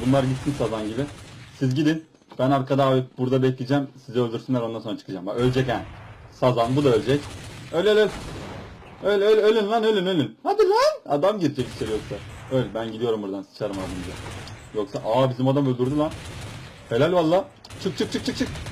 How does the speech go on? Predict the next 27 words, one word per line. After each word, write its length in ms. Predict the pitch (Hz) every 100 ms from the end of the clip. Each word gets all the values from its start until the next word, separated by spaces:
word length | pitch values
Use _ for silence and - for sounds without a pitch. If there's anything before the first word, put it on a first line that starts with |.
| - - - -
Çık, 120 | 262 - - - -
çık, 160 | 254
çık, 140 | - -
çık. 140 | 339 -
Aha, 140 | 135
görmedi, 360 | 139 139 127 127
görmedi, 280 | 190 185 165
görmedi. 280 | 214 190 135
Yes, 760 | 131 135 143 147 143 131 -
yes, 320 | 135 165 160
yes, 280 | 175 175 -
yes, 240 | 190 160 202
yes. 140 | 180 - - - -
Yes. 220 | 131 165 - - _ _ - -
Hayır. 580 | 202 240 254 262 262 240 - - 127
Aha, 180 | 127 - -
sıçtım 260 | 147 - 139
ağzına, 300 | 117 110 113
sıçtım. 840 | - 180 190 - 196 190 190 190 190 - - - - -
Sıçtım, 400 | 233 - 262 214
vur 120 | 247
onu 180 | 269 277
NATO. 240 | 262 262 277
Oho, 760 | 262 247 247 262 262 262 277
ikisini 420 | 262 262 - 285
birden 380 | 269 254 269 269
vurdum. 400 | 277 262 269 -